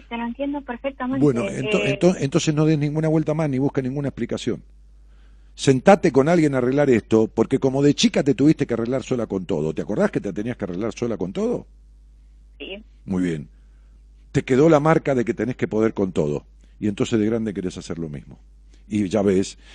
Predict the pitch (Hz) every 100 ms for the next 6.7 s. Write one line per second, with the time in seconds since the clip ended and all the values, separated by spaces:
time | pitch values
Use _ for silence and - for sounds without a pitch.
0 | - 110 101 110 107 98 98 127 107 -
1 | 87 - - - 107 95 92 139 117 87
2 | 92 90 - - 127 117 117 107 101 98
3 | 87 98 85 - 95 165 131 107 98 -
4 | - 123 - 107 95 92 90 - 104 214
5 | 196 160 113 104 104 170 113 123 95 101
6 | 101 - 120 131 202 147